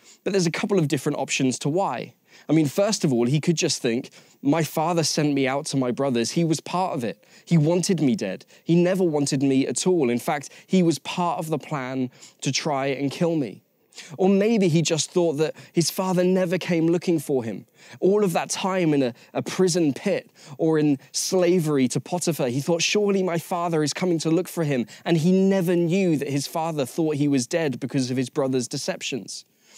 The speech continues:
I mean, it's an odd thought, but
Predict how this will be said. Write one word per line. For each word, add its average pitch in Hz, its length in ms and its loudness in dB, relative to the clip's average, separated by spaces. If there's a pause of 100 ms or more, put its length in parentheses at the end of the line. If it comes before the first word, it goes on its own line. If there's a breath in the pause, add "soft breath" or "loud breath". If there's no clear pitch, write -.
(300 loud breath)
I 175 80 -4
mean, 190 180 4
it's 185 160 0
an 170 160 2 (100)
odd 185 300 0 (400 loud breath)
thought, 165 520 0
but 143 220 -2